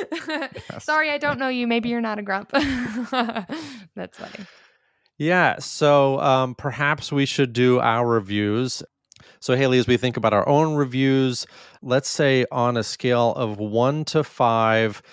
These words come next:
Speaker 2: college lectures, 'cause that lecture
Speaker 1: Mm-hmm.
Speaker 2: holiday brought me back.
Speaker 1: Uh-huh.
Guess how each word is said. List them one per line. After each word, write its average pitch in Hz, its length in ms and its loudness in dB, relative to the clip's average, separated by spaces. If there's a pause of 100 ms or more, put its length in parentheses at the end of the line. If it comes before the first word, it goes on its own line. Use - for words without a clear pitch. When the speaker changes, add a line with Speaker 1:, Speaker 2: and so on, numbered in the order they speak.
(220)
Speaker 2:
college 139 560 0
lectures, 101 800 -2
'cause 90 180 -8
that 104 140 0
lecture 104 260 -2
Speaker 1:
Mm-hmm. 98 80 -4
Speaker 2:
holiday 98 220 2
brought 85 380 0
me 92 100 -6 (140)
back. 87 500 -4
Speaker 1:
Uh-huh. 202 420 -8